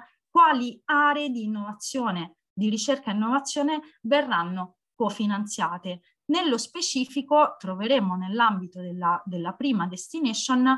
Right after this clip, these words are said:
il settore dell'industria manifatturiera, ma anche la circolarità, eh, nelle industrie di processo. Nella seconda destination invece andremo ad identificare quello che è il sostegno alla ricerca e innovazione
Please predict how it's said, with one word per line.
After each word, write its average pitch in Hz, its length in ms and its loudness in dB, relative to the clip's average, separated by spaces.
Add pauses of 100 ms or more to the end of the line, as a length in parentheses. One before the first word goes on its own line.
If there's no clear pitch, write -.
(300)
il 269 140 2
settore 190 800 -4
dell'industria 202 800 0
manifatturiera, 202 1000 -2
ma 262 200 6
anche 190 260 -4
la 190 120 -10
circolarità, 254 880 -2 (200)
eh, 190 200 -6
nelle 220 260 0
industrie 190 540 -4
di 180 100 -12
processo. 190 760 -16 (500)
Nella 320 200 4
seconda 320 520 0
destination 269 1040 -2
invece 208 640 -4
andremo 226 480 0
ad 180 100 -10
identificare 208 920 -4
quello 185 340 -4
che 220 120 -8
è 190 120 0
il 170 120 -12
sostegno 196 480 -4
alla 180 140 -6
ricerca 196 460 -6
e - 20 -2
innovazione 220 880 -4